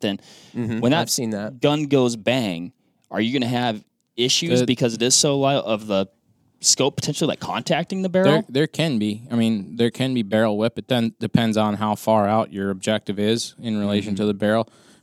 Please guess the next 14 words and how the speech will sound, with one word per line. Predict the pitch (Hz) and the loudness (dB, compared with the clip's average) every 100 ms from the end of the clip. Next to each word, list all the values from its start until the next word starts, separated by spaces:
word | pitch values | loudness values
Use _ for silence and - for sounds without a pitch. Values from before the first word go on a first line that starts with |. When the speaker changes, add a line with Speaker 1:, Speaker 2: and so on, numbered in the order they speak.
| - | -2
Speaker 3:
But | |
I | 123 139 | 2 2
would | 123 | 0
say | 143 123 | 2 2
if, | 113 - | 2 -2
if | - 120 | -12 -8
you | 127 | -6
slip | 139 135 127 | -2 -2 -2
a | |
dollar | 110 113 120 113 | 0 2 4 2
bill | 101 120 | 2 2
between, | 123 123 127 123 127 127 - _ _ _ _ _ _ | 0 -4 -6 -4 -4 -6 -10 _ _ _ _ _ _
you | 117 113 | -4 -2
know, | 107 101 104 | 0 -2 -6